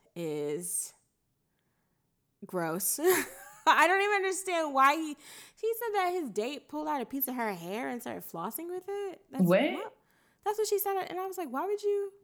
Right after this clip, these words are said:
Speaker 1: why would anybody do that?" That's very, I know it's New York, but, like, that's very odd. <laughs> That's
Speaker 2: Eh, that's
Speaker 1: that's,
Speaker 2: nasty.
Speaker 1: that's, like, a bit more than just, like, weird New York behavior. Just, like, do we need to have, like, do we,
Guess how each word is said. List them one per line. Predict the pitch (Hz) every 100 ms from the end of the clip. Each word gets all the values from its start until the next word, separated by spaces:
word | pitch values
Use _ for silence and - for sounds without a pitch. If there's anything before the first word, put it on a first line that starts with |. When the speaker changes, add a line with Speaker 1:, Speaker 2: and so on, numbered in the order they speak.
| _ _ _ _
Speaker 1:
why | 269
would | 392 403
anybody | 415 381 339
do | 254 392
that?" | 427 240 -
That's | 285 269
very, | 247 392 403 294 208 _ _ _ _ _ _ -
I | 320
know | 381 494
it's | 480
New | 320
York, | 247 226 403 381 214 -
but, | 226
like, | 220 202 185 - -
that's | 262 -
very | 202 220 202
odd. | 156 143 110 349
<laughs> | 392 - - - -
That's | 427 349 -
Speaker 2:
Eh, | 226 226 - - - -
that's | 285 - 208
Speaker 1:
that's, | 392
Speaker 2:
nasty. | 349 - - - - - 240
Speaker 1:
that's, | 330 - -
like, | 370 240
a | 226
bit | 220 220
more | 202 208 208
than | 190 190
just, | 190 180 175
like, | 175 165
weird | 170 180 175 170
New | 170
York | 165 160 170
behavior. | 233 254 262 277 254
Just, | 196 190
like, | 170 151 156 _ _ _ _ _ _ _ _ _ _ _ _ _ _ _ _ -
do | 208
we | 294
need | 339
to | 302
have, | 262 202
like, | 180 139 -
do | 202
we, | 240